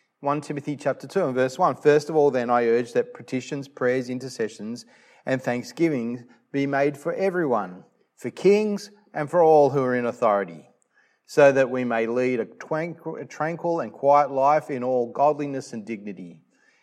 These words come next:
This is God, good, and it pleases God our Saviour, who wants everyone to be saved and to come to a knowledge of the truth." He, we're, we're called upon as Christians to pray for our government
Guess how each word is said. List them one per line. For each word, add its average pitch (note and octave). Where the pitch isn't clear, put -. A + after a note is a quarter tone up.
This C#3
is B2+
God, C3+
good, E3+
and B2
it A#2+
pleases D#3
God C3+
our A#2
Saviour, B2
who C#3+
wants C#3
everyone D3
to C#3+
be A#2
saved A#2
and G#2+
to G#2
come A2
to A2+
a G#2+
knowledge G#2
of A2
the G#2+
truth." -
He, E3
we're, D#3
we're E3
called F3+
upon D3+
as B2+
Christians D3+
to C3+
pray D3+
for D#3+
our C3+
government C3